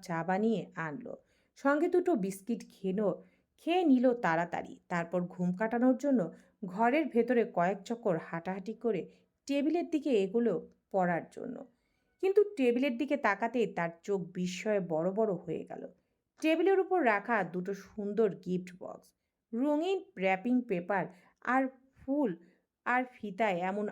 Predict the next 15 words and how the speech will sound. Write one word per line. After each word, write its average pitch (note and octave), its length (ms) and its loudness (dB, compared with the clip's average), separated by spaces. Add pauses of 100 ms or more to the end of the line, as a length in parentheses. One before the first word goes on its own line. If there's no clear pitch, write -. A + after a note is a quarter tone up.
আকর্ষণীয়ভাবে B3+ 800 -2
সাজানো A#3 580 0
যে G3+ 300 -2 (280)
গিফট D#4 220 -2
খোলার D4 300 0 (160)
আগেই G3 400 0
কেবল F#3 320 -2
গিফট F#3+ 420 -8
বক্স B3 300 -4
দেখেই G3 460 -4 (260)
যে B3+ 240 0
কেউ F#4 180 2
মুগ্ধ F#3+ 360 0
হয়ে F#3 300 -2
যাবে। D#3 540 -6